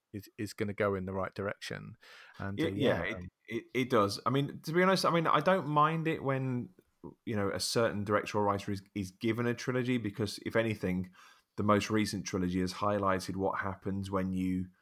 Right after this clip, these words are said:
Speaker 2: start bouncing around people without having any sort of plan of what that overarching story is.
Speaker 1: Hmm.
Speaker 2: You know, they were making up what happens from film to film. It was literally the, the game of folding the page,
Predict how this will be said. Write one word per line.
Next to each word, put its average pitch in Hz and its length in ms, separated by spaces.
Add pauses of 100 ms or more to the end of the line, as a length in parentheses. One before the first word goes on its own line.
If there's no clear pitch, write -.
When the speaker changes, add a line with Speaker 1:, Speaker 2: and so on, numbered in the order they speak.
(400)
Speaker 2:
start - 340
bouncing 98 420
around 101 460
people 95 240
without 95 260
having 98 280
any 98 160
sort 92 240
of - 100
plan 95 180
of 95 140
what 98 220
that 95 180
overarching 95 720 (160)
story 113 520
is. 139 260 (140)
Speaker 1:
Hmm. 123 220 (200)
Speaker 2:
You 117 80
know, 104 120
they 110 140
were 110 280
making 107 380
up 85 60
what 98 220
happens 101 380
from 98 140
film 98 260
to 98 100
film. 104 280
It 67 80
was 95 180
literally 101 300
the, 95 280
the 101 80
game 95 300
of 98 180 (340)
folding 98 420
the 95 60
page, 92 560